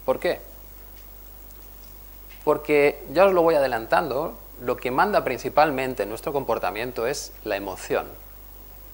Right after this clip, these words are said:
¿Qué me hace sentir una situación? Si me hace sentir mal, tiendo a evitarla. Si me hace sentir bien, tiendo a repetirla. ¿Bien? Pues los pensamientos también me generan emociones. Y por tanto,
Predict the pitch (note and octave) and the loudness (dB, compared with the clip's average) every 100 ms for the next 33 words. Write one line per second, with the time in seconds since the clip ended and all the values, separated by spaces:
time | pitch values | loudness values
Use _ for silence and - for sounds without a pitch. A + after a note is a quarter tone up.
0 | - - D3 D#3 C3 C#3+ - D#3+ - G#2+ | -20 -2 0 2 2 0 0 -6 -4 -6
1 | G#2 C#3 A2+ - - B2 A2 - A2 G2 | -4 -2 -2 -4 -8 -6 -6 -6 -4 -4
2 | - - F#2 - - - - - - - | -4 -8 -10 -14 -20 -20 -20 -20 -20 -8
3 | - D3 F#3+ G#3 F#3+ D#3+ D3 D#3 E3+ E3 | -4 -2 0 -2 -2 -2 2 4 4 -2
4 | C3 C3 A2+ G2+ A#2 A2+ F2 - - - | -4 -4 -4 2 4 4 -2 -6 -12 -20
5 | - A2 G#2+ A2 - A2 A2+ G2+ D#3+ E3+ | -14 -6 -2 -2 -2 -6 -6 -4 0 2
6 | F3 G#3 D#3 E3 E3 D#3+ D3+ D#3+ F2+ - | 0 -2 -2 0 0 -2 -4 -4 -4 -8
7 | - - - - - - - - A#2+ G3+ | -12 -20 -20 -20 -20 -20 -16 -10 -10 -10
8 | - - - - - - - - - C#3+ | -18 -20 -20 -20 -20 -20 -20 -8 6 6
9 | D3+ - - C#3 E3 D#3 D#3+ G#3 A#3 A#3+ | 6 -2 -6 -2 -2 0 2 2 2 0
10 | C3+ B2+ D3 G3+ C3 F#2+ - - - B2 | 0 0 4 4 4 -4 -16 -20 -6 -4
11 | - A2+ G#2+ G#2+ G#2 A2 - G#3+ F2 - | -4 -2 0 0 -2 -6 -2 -2 -2 -10
12 | - - - - - - - - - - | -18 -20 -20 -20 -20 -20 -20 -20 -20 -20
13 | - - - - E3 G3 F#3+ G3+ G3 F#3 | -20 -20 -20 -8 -2 0 6 6 6 2
14 | G#3+ | 2